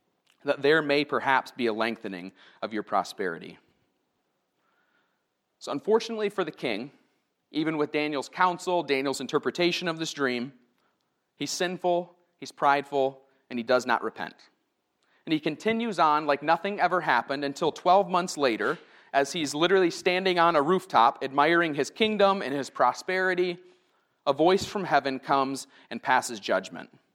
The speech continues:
And this dream comes to fruition. Now, we aren't given the exact details as to how long this judgment lasted, other than being told seven periods of time will pass over him.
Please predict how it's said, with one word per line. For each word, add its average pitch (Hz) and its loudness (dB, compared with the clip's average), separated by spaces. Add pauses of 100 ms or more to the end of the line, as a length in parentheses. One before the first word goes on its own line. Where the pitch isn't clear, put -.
(400)
And 127 -6
this 139 -4
dream 156 -6
comes 127 -8
to 110 -16
fruition. 107 -4 (1800)
Now, 147 0
we 151 2
aren't 175 4
given 170 2
the 160 2
exact 143 0
details 127 0
as 127 -6
to - -8
how 151 4
long 143 2
this 127 -4
judgment 131 0
lasted, 113 0
other 160 4
than 165 -2
being 147 -2
told 127 -2 (240)
seven 180 0
periods 147 -2
of 120 -6
time 101 0
will 113 -10
pass 101 -2
over 101 -4
him. 76 -16